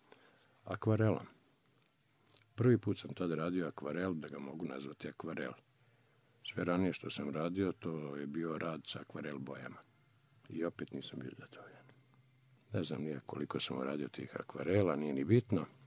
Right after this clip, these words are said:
ali zaista, zaista puno. I onda sam rekao, "E, pa čekaj, i stijena ima svoj sastavni dio. I ona je mozaik nečega, kompozicija nečega.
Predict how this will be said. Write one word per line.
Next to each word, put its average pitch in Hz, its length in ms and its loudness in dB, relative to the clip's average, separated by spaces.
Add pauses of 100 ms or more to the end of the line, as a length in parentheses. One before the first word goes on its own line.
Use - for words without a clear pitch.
ali 76 220 -4
zaista, 82 460 2
zaista - 360 -8 (100)
puno. 101 300 4 (460)
I 82 80 -8
onda 90 160 0
sam 78 180 -4
rekao, 82 440 -4
"E, - 180 -6
pa - 100 -10
čekaj, - 440 -10 (260)
i 143 60 -8
stijena 78 420 0
ima 98 300 6
svoj 73 300 -4
sastavni 64 600 -4
dio. 62 260 -8 (400)
I - 80 -6
ona 82 200 -2
je 90 60 0
mozaik 78 600 -2
nečega, - 640 -6 (160)
kompozicija 69 840 -4
nečega. - 680 -8